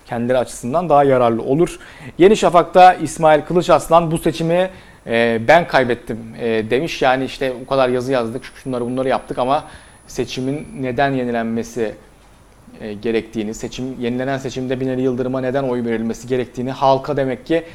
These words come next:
biz anlatamamışız demiş. Yani İsmail Kılıçaslan yine, e, her zamanki gibi, e, erdemlilik şov yapmış, e, diyelim. Yani hani burada espri yaptım herhalde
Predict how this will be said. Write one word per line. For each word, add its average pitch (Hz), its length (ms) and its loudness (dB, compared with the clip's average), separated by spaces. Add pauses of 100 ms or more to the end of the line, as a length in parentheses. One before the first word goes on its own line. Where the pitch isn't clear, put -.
(200)
biz 156 300 -4
anlatamamışız 123 920 -4 (400)
demiş. 120 520 0
Yani 104 160 -2
İsmail 127 280 0
Kılıçaslan 135 640 -4
yine, 120 300 -4 (580)
e, 120 40 -12 (220)
her 117 240 -2
zamanki 107 380 -6
gibi, 98 180 -6
e, 123 100 -8 (1500)
erdemlilik 123 1400 -4
şov 120 360 -4
yapmış, 113 560 -4 (440)
e, 101 240 -8 (360)
diyelim. 117 520 2 (520)
Yani 110 280 4
hani 104 200 -4
burada 113 260 -4 (300)
espri 117 340 -8
yaptım 110 320 -4
herhalde 107 500 -2